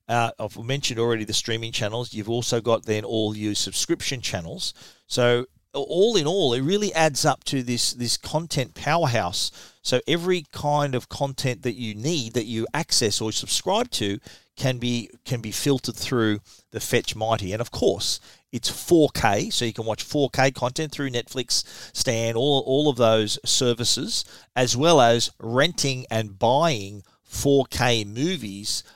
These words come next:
and T V shows that you can then access in the My Stuff menu. So you, you click down across the menu system there, and all the content you've either rented or downloaded or purchased is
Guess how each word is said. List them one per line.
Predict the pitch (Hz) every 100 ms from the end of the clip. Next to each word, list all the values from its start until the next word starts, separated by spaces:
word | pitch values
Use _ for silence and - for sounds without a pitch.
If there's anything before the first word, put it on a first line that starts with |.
| _
and | 123 120 -
T | - 135
V | 110 175
shows | - 110 85 90 139 - - _
that | 127 127
you | 131 127
can | 127 113
then | 131 123 -
access | 127 - - 120 -
in | 117 113
the | 110 110
My | 107 107 113 123 113
Stuff | - - 139 131 - -
menu. | 117 156 117 87
So | - 101 101 - - -
you, | 107 110
you | 110 117 107
click | - 147 -
down | 120 117 113 110 - - -
across | 104 - 131 113
the | 110
menu | 104 123 123 113
system | - 113 107
there, | 107 107
and | 110
all | 127 143
the | 127
content | - 127 120 113 107
you've | 107
either | 113 104
rented | 101 131 - 117
or | 101
downloaded | 95 104 123 123 101 101 120
or | 95
purchased | - 139 139 101 92 - - - _
is | 117 110